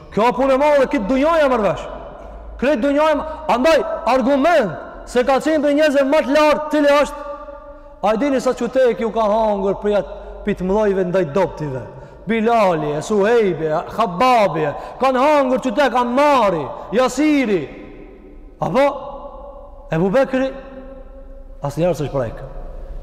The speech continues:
Pse? Po problema mi, problema mi prek djemë të kretarve. Ai ishte me familjes të madhe. Andaj, nuk ishte, kjo çka, çka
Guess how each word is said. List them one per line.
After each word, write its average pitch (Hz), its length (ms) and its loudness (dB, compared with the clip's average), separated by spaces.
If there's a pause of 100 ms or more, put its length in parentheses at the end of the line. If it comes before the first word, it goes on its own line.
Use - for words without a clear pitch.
(380)
Pse? 180 200 0 (840)
Po - 100 -6
problema 143 340 0
mi, 196 120 0 (100)
problema 175 400 0
mi 202 160 -2
prek 214 220 -2
djemë 208 180 -4
të 208 140 -2
kretarve. 156 500 -2 (960)
Ai 135 140 0
ishte 135 160 -4
me 123 100 -4
familjes 151 400 0
të 156 80 0
madhe. 185 380 0 (640)
Andaj, 180 300 0 (340)
nuk 165 240 0
ishte, 233 160 -4 (320)
kjo 214 140 0
çka, 277 160 0 (160)
çka 269 160 0